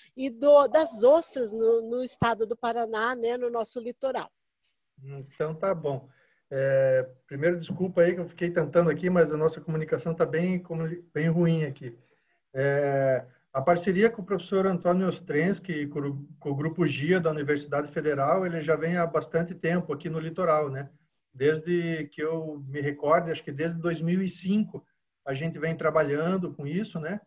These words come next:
Speaker 2: E eu sou um entusiasta do, do, do negócio aí, né? Desde que comecei em dois mil e três, que eu acabei indo pro Cabaraquara, já há vinte anos eu moro aqui no litoral,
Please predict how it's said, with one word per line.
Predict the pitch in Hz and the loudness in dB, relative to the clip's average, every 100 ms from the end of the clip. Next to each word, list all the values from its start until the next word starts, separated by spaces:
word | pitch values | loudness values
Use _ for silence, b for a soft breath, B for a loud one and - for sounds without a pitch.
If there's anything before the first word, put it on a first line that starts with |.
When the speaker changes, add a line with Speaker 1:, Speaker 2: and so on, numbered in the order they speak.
| _ _ _ - | _ _ _ -12
Speaker 2:
E | 156 | 0
eu | 165 185 | 2 2
sou | 180 196 | 0 -2
um | 196 | 0
entusiasta | 196 196 190 196 185 190 - 156 | 0 -2 0 2 4 2 0 -2
do, | 151 151 147 | 0 0 0
do, | 143 151 147 | -2 -4 -4
do | 143 | -4
negócio | 165 165 143 143 143 135 | -2 0 0 0 -2 -6
aí, | 127 123 | -8 -8
né? | 135 165 _ _ _ _ | -12 -14 _ _ _ _
Desde | 135 156 165 | -2 -2 -2
que | 170 | -10
comecei | 165 160 143 160 | -6 -4 -2 -2
em | 175 | -2
dois | 156 151 143 | -2 -2 -2
mil | 156 | -4
e | 170 | -6
três, | - 147 180 175 | -2 2 2 0
que | - | -4
eu | |
acabei | 127 139 147 147 | -4 -2 -2 -2
indo | 160 | -4
pro | 147 | -6
Cabaraquara, | 139 135 139 127 - 143 170 143 | -6 -2 -2 -2 0 2 2 2
já | 123 139 | -2 -4
há | |
vinte | 131 151 180 170 | -2 -2 -2 0
anos | 165 151 | 0 0
eu | 147 | -2
moro | 139 151 151 | 0 -2 -2
aqui | 143 | -6
no | 151 | -10
litoral, | 143 143 139 123 156 196 - | -8 -6 -2 0 0 -4 -12